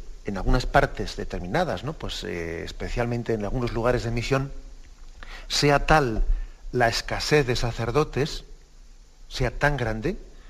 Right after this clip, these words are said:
que pudiese ocurrir, pues que hubiese unos penitentes, o sea, unos, unos fieles que deseen confesarse, y sea materialmente imposible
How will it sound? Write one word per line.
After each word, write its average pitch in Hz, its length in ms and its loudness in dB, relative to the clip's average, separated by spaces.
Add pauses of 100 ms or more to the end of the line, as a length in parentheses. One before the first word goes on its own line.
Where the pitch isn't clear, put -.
(500)
que 120 120 0
pudiese 127 400 2
ocurrir, 156 440 4 (720)
pues - 160 -6
que - 80 -8
hubiese 120 220 2
unos 135 160 0
penitentes, 139 680 2 (140)
o - 40 -14
sea, 110 140 2
unos, 117 320 0
unos 123 480 -2 (280)
fieles 135 400 2
que 120 140 2
deseen 120 460 2
confesarse, 113 760 -2 (1200)
y 117 300 4 (260)
sea 156 260 4
materialmente 135 840 4
imposible 139 840 0